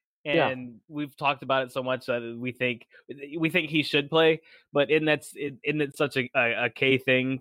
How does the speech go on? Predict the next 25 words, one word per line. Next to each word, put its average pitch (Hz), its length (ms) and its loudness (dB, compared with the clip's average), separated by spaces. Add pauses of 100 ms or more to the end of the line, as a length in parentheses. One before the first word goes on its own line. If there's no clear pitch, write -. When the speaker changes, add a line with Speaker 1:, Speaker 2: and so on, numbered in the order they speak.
Speaker 2:
for 113 400 0
Zion 120 380 2
not 117 160 0 (120)
to 120 60 -14
play 120 160 2
that 117 180 -2
game, 123 280 -2 (440)
especially 131 480 2
if 120 140 4 (120)
Speaker 1:
<laughs> - 120 -16
Speaker 2:
something 127 340 -4
hasn't 123 300 0
been 123 160 2
ironed 120 340 0
out 120 200 2
that 120 140 -8
K 120 160 2
wants 120 260 -6
to 110 80 -16
see 120 180 -10
yet. 127 280 2 (640)
So 127 580 4 (400)
I, 151 200 0
I 151 140 4
am, 143 340 -2